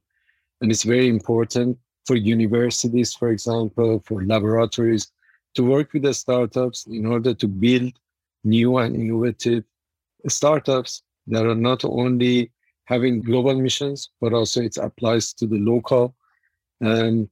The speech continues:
requirements. We measure a startup experience because it is showing the experience of the investors inside the ecosystem.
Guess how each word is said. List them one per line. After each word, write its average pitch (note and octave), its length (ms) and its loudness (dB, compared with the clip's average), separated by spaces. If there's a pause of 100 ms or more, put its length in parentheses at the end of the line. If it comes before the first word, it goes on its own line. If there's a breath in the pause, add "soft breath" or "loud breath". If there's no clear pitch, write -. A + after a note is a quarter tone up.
(160)
requirements. B2 800 -2 (420)
We B2 100 4
measure C3 380 4
a B2+ 60 0
startup C3 340 -2
experience B2 840 -2 (560)
because A#2 560 2
it A2+ 140 0
is G#2+ 140 -2
showing B2 640 0 (640)
the A#2 360 0
experience C#3+ 560 -4
of A#2 140 -2
the A#2+ 140 0
investors A#2 600 -4
inside G#2+ 400 -4
the G#2 120 -2
ecosystem. G2 640 -8